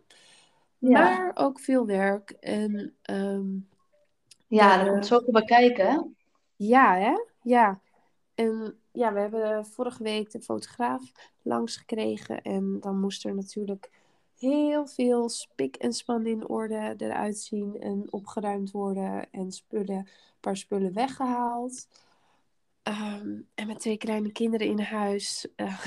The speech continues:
Speaker 2: <laughs> is dat best een uitdaging. Eh, maar goed, de foto's zijn wel heel mooi geworden. En die
Speaker 1: Zeker,
Speaker 2: staan,
Speaker 1: supermooi.
Speaker 2: as we speak, sinds vandaag op Funda.
Speaker 1: Ja,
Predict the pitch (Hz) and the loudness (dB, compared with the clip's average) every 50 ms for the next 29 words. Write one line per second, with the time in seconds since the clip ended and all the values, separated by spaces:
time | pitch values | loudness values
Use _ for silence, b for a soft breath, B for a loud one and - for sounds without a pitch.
0 | 214 - - - - - 302 - - 285 208 233 254 247 - 190 180 185 185 202 | -8 -8 -10 -6 0 2 2 4 4 2 4 4 2 2 2 -2 -2 -4 -4 -4
1 | 196 220 214 214 - - 240 269 349 - B B B B B B B B B B | -4 -6 -6 -6 -6 -6 -4 -4 -4 -6 B B B B B B B B B B
2 | B B - - - 233 233 233 233 226 226 226 226 226 226 240 240 - 269 247 | B B -8 -2 0 2 4 4 4 4 2 2 2 0 0 -2 -2 -2 -4 -4
3 | 254 233 - 262 277 277 - 254 - 254 247 240 233 233 226 226 233 220 220 220 | -4 -2 -2 -2 -2 -2 -2 -4 -2 0 0 2 2 2 2 2 0 0 0 -2
4 | 233 233 226 - - 190 190 175 170 170 175 190 233 311 440 - _ _ _ _ | -4 -4 -4 -6 -6 -6 -4 -4 -4 -2 -2 -2 -2 -2 -4 -6 _ _ _ _
5 | _ _ _ _ _ _ _ _ _ _ _ _ _ _ - - - 247 226 208 | _ _ _ _ _ _ _ _ _ _ _ _ _ _ -18 -4 2 6 8 8
6 | 285 - - 190 160 175 240 208 202 196 190 185 196 - 170 170 170 170 - _ | 8 8 8 6 6 6 6 8 8 8 8 8 8 6 6 4 4 4 0 _
7 | _ b b b b b b b _ _ - 233 262 269 - - - 302 302 294 | _ b b b b b b b _ _ -2 0 0 0 0 2 4 6 6 4
8 | - - - - 226 214 214 226 - - - - 202 180 185 - - 202 190 180 | 2 -2 -4 -4 -2 -2 -4 -4 -8 -8 -8 -6 -6 -6 -6 -8 -10 -8 -6 -6
9 | 170 165 180 190 - - - - - 320 403 415 320 208 196 196 190 190 - _ | -6 -6 -8 -8 -8 -10 -8 -4 -2 0 0 0 0 -2 -4 -4 -6 -8 -10 _
10 | _ - - - 226 214 208 214 240 254 262 240 | _ -18 -6 -2 0 2 4 6 6 6 6 6